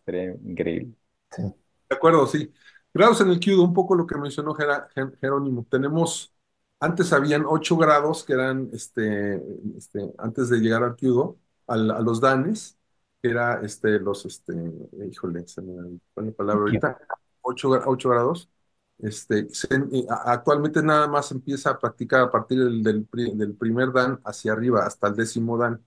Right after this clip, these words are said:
Speaker 3: Digamos que el primer dan es como la cinta negra, ¿sí? En
Speaker 1: Ujú.
Speaker 3: símil con otras artes marciales. Y ahí se buscan los niveles de, de, de habilidad. Bueno,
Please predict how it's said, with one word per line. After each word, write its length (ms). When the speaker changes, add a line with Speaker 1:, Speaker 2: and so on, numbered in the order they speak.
Speaker 3:
Digamos 400
que 80
el 140
primer 320
dan 160
es 80
como 240
la 180
cinta 380
negra, 260
¿sí? 300
En 340
Speaker 1:
Ujú. 60
Speaker 3:
símil 360
con 160
otras 280
artes 280
marciales. 560
Y 160
ahí 580
se 140
buscan 300
los 120
niveles 420
de, 480
de, 220
de 100
habilidad. 480
Bueno, 300